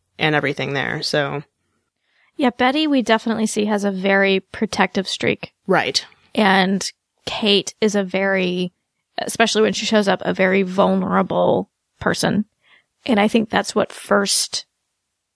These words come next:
Speaker 2: softens Betty toward her, is the fact that she sees that she comes from an abusive house.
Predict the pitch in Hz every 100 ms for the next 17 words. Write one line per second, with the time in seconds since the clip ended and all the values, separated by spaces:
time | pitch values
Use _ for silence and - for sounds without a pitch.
0 | _ - - - 202 - 240 240 226 240
1 | 247 247 - 262 247 233 254 247 247 269
2 | 214 196 - 220 - 202 - 214 - 208
3 | - 196 202 - - 202 196 214 - -
4 | - _ - 240 214 226 214 208 208 202
5 | 196 202 208 214 -